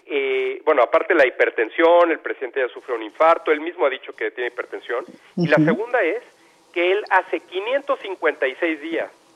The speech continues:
Speaker 1: imagínate nada más, quinientos cincuenta y seis días, él dijo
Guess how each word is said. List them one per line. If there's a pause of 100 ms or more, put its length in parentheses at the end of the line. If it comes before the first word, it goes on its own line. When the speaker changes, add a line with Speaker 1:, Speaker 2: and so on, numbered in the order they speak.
(120)
Speaker 1:
imagínate
nada
más, (200)
quinientos
cincuenta
y
seis
días, (480)
él
dijo